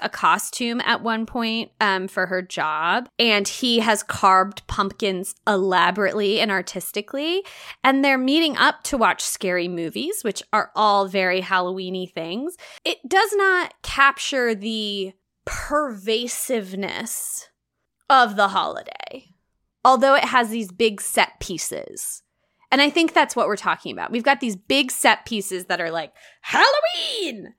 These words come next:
But even if you watch the movie Halloween, I, I think that captures the pervasiveness where it's like, it's water. Like, we don't really need to point it out. Like, of course we'll carve pumpkins.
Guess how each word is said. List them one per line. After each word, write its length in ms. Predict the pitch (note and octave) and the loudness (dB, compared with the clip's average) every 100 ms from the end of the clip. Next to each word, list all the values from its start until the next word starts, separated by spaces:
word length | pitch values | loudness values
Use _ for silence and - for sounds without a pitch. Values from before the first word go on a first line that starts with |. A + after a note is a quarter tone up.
| - | -2
But 180 | D#4 - | -2 4
even 240 | F4+ C#5+ C#5 | 4 6 2
if 120 | B4 | 4
you 180 | G4 D4 | 2 4
watch 420 | A#3+ B3+ D4 - | 4 2 2 -4
the 100 | B3 | -2
movie 480 | A#3 A#3 A#3+ A3+ A3 | 0 0 -2 -2 -4
Halloween, 1080 | F#3 G3+ G3 F#3+ F#3+ G3 F3+ E3+ E3 E3 F3+ _ _ | 2 2 4 0 -4 -6 -6 -6 -8 -10 -14 _ _
I, 240 | - - - D#4 | -6 -4 0 4
I 120 | E4 | 6
think 260 | G4+ E4 B3+ | 6 2 6
that 300 | B3+ B3+ - | 6 6 4
captures 600 | B3 G#3+ G#3+ G#3+ G3+ G#3 | 2 2 2 -4 -6 -6
the 100 | G3+ | -10
pervasiveness 1080 | - G#3 F#3 F#3 E3 F#3+ E3+ - - A3 - | -4 -6 -4 -6 -6 -8 -8 -10 -10 -8 -6
where 200 | G3+ F3+ | -4 -4
it's 180 | F#3 - | -6 -4
like, 260 | E3 D3+ - | -4 -6 -4
it's 240 | A#3 - | -4 -2
water. 500 | G#3+ C4+ A#3 - - | 2 4 4 0 -2
Like, 220 | D4+ D4+ | 0 2
we 140 | B3+ E4+ | 2 4
don't 160 | E4+ | 4
really 240 | D#4 D4+ C#4+ | 2 -2 -2
need 180 | C4+ B3 | -4 -6
to 60 | |
point 300 | A#3+ - B3+ | -8 -4 -2
it 80 | A3+ | 2
out. 220 | A#3 G#3+ | 4 4
Like, 160 | F#3+ F#3+ | 2 -4
of 120 | A3 | -4
course 260 | - E4 - | 0 0 0
we'll 120 | G3+ | -4
carve 340 | - E3+ D#3+ | 0 -2 -2
pumpkins. 840 | - E3+ F3 - C2+ A#3+ A#3+ - - | -4 -6 -6 -16 -14 -14 -14 -16 -16